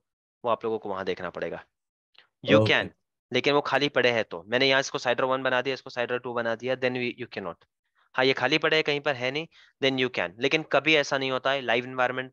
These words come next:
Speaker 1: में नेटवर्किंग बहुत ज्यादा ध्यान से बनाई जाती है, because the moment you change something here, इस रेंज को चेंज करोगे ना, तो आपके एग्जिस्टिंग पूरा का पूरा कॉन्फ़िगरेशन हिल जाएगा, सब कुछ मूव हो जाएगा और एक बहुत बड़ा डिजास्टर हो जाता है।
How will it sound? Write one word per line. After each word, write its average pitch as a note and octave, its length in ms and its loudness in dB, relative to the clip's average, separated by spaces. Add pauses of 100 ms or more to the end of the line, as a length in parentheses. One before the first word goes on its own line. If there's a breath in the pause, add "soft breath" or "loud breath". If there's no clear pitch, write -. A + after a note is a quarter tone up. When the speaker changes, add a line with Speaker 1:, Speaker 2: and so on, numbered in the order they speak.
Speaker 1:
में C#3 60 -2
नेटवर्किंग B2 640 -4
बहुत A#2+ 300 2
ज्यादा B2 440 2
ध्यान A2 200 -2
से A#2 140 -8
बनाई A2 220 -4
जाती A2 260 -6
है, B2+ 80 -10 (540 soft breath)
because C#3 220 0
the C3 160 -2
moment F3 320 4
you F3+ 180 -2
change D#3 260 0
something D3+ 400 -6
here, D3+ 140 2
इस C#3+ 200 -4
रेंज C3+ 220 0
को D3+ 120 -2
चेंज C#3 240 -4
करोगे C#3 280 -4
ना, C3+ 160 -6 (420)
तो C3+ 60 4
आपके - 160 -2
एग्जिस्टिंग C#3+ 580 -2 (260)
पूरा D#3+ 240 4
का E3 60 2
पूरा D#3 200 0
कॉन्फ़िगरेशन C3 600 -4
हिल G#2+ 140 -8
जाएगा, F#2 340 -8 (180)
सब - 320 -4
कुछ C#3+ 200 -4
मूव A#2 240 -8 (140)
हो G#2+ 100 -10
जाएगा F#2 320 -6 (680)
और B2+ 140 2
एक B2 120 2
बहुत B2 180 4
बड़ा B2 180 6
डिजास्टर G#2+ 440 -2
हो F#2+ 60 -8
जाता F2+ 240 -8
है। - 80 -14